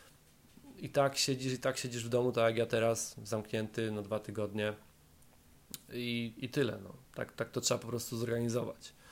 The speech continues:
E, no i czytam te wszystkie właśnie rzeczy, wiesz, tą całą taką właśnie, tą negatywną energię, gdzie ja tego samego dnia bukuję lot do Berlina za sto dwadzieścia dolarów, e,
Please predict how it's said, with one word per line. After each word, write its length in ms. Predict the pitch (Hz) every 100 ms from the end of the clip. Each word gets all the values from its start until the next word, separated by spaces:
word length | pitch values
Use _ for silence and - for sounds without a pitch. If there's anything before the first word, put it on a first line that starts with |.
| - - - - - - - -
E, 480 | - - - - - -
no 180 | 135 151
i 80 |
czytam 340 | 165 185 175 160
te 80 | 147
wszystkie 320 | - 139 147
właśnie 300 | 131 127 127
rzeczy, 440 | 123 117 - 113
wiesz, 340 | 107 110 104 -
tą 180 | 113
całą 300 | 107 127 127
taką 280 | 120 117 120
właśnie, 580 | 113 113 - 113 110 110 - -
tą 100 | 120
negatywną 540 | 117 117 127 120 123
energię, 600 | 113 113 110 101 107 104 - - - - 117
gdzie 220 | 110 135
ja 420 | 143 156 160 160 - - -
tego 160 | - 127
samego 360 | - 135 139 135
dnia 240 | 120 123
bukuję 380 | 117 - 135 127
lot 160 | 123
do 80 | 120
Berlina 380 | 113 113 113 110
za 120 | 95
sto 140 | - 107
dwadzieścia 380 | 113 107 -
dolarów, 540 | 104 104 104 110 120 - - - - - - -
e, 240 | 110 95